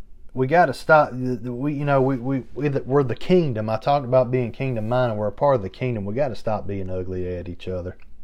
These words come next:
We got to agree to disagree, because it's okay to disagree.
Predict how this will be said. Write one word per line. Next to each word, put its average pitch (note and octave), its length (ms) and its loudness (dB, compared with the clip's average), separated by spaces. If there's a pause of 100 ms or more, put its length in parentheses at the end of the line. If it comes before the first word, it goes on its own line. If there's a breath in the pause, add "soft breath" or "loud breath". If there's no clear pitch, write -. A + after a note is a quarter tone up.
(1300 soft breath)
We C3+ 140 4
got D#3 320 6
to A#2 500 2
agree C#3+ 420 4
to C#3+ 220 2
disagree, G2+ 720 -2 (720 soft breath)
because A2+ 560 4
it's C3 240 0
okay B2+ 380 4
to G#2 80 -2
disagree. G2+ 680 -6